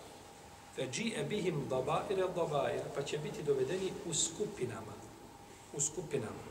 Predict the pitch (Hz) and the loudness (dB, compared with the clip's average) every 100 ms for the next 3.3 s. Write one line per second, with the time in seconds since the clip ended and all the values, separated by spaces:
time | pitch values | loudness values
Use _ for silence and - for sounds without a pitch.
0 | - - - - - - - - - - | -12 -14 -14 -16 -18 -18 -18 -18 -18 -18
1 | - - - - 135 143 135 - - 156 | -18 -14 -8 -2 2 4 2 0 -2 -4
2 | - - - - - - - 139 170 - | -4 -8 -10 -12 -12 -14 -6 0 2 2
3 | 160 143 | 2 2